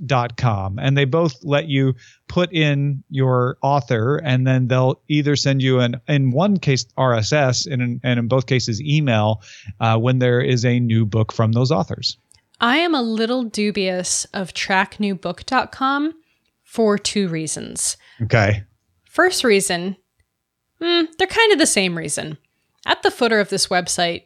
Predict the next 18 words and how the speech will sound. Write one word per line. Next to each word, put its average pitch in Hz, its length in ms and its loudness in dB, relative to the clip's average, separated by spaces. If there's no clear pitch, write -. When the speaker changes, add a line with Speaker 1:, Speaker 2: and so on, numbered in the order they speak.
Speaker 2:
it 196 100 -6
contains 190 480 -2
a 180 60 -2
link 185 280 -2
to 175 240 0
Delicious 170 760 2
and 269 180 2
StumbleUpon. - 880 0
And 208 400 0
Delicious 294 1000 0
<laughs> - 0 -
and 247 120 4
StumbleUpon, 214 960 0
very 302 340 0
Speaker 1:
So, 247 80 0
Speaker 2:
old 233 120 0
Speaker 1:
not - 40 -6
a - 20 -8